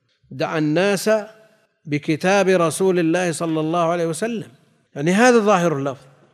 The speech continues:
لو دعاهم إلى الإسلام بكتاب رسول الله صلى الله عليه وسلم، كما تحصل المجاهدة بكتاب الله جل وعلا، جاهدهم به. هل هذا من هذا النوع؟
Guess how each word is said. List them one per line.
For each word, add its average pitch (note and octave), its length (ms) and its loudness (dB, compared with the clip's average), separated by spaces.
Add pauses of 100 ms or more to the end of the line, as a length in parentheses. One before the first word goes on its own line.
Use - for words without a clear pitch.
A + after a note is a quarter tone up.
(280)
لو C#3 140 -12
دعاهم F3+ 640 2
إلى D#3+ 180 -2
الإسلام E3+ 760 -2 (500)
بكتاب G#3 640 0
رسول E3 420 -2
الله D#3 280 -4
صلى C#3+ 120 -10
الله B2 100 -10
عليه A2+ 100 -16
وسلم، A#2+ 240 -20 (760)
كما D#3 240 2
تحصل A#3+ 760 0 (720)
المجاهدة E3+ 880 2
بكتاب D3+ 500 -6
الله C#3+ 280 -8
جل A#2+ 280 -14
وعلا، G#2 320 -18 (720)
جاهدهم D#3 500 -4
به. C3 280 -8 (1160)
هل C#3 140 -6
هذا D#3 180 2
من D#3 140 0
هذا D#3 200 -2
النوع؟ F3+ 420 -2